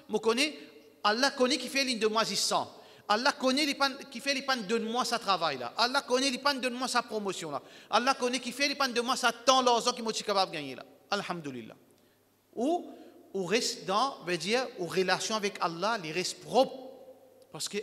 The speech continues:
Allah n'est pas fait non, il y a à peu près lui. C'est lui qui fait gagner aussi, Allah subhanahu wa ta'ala fait donner pour une raison. Mais, quand on finit de dire ça, nous venons vers sa crainte qui nous est là.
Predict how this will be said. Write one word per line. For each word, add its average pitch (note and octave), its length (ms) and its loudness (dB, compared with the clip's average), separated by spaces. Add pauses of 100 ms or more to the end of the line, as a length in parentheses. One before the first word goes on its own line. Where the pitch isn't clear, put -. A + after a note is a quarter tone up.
Allah E3+ 260 0
n'est G#3 100 -4
pas F3+ 140 -4
fait F3+ 200 -8
non, D3 180 -4
il D#3 60 -6
y - 20 -2
a E3 60 -2
à C#3+ 40 -6
peu D#3+ 140 -4
près - 240 -6
lui. C#3+ 160 -8 (840)
C'est C#4+ 220 2
lui D4+ 140 2
qui C#4 100 -2
fait B3 200 -2
gagner A#3 300 6
aussi, C#4+ 440 4 (680)
Allah A#3 300 4
subhanahu A#3 180 0
wa G#3 60 0
ta'ala B3+ 120 0
fait C4 100 -6
donner G3+ 300 -2
pour E4 140 0
une D#4+ 60 -4
raison. B3 340 0 (1400)
Mais, C4+ 260 6 (1080)
quand C4+ 160 2
on C4+ 140 -2
finit C#4+ 240 -2
de A#3+ 60 -4
dire A3 240 0
ça, C#4 340 2 (640)
nous G#3+ 220 -2
venons C4+ 240 -2
vers A#3 160 2
sa A3 140 0
crainte A#3+ 440 -2
qui A3+ 140 -4
nous G3+ 120 -4
est F#3+ 100 0
là. D#3 320 0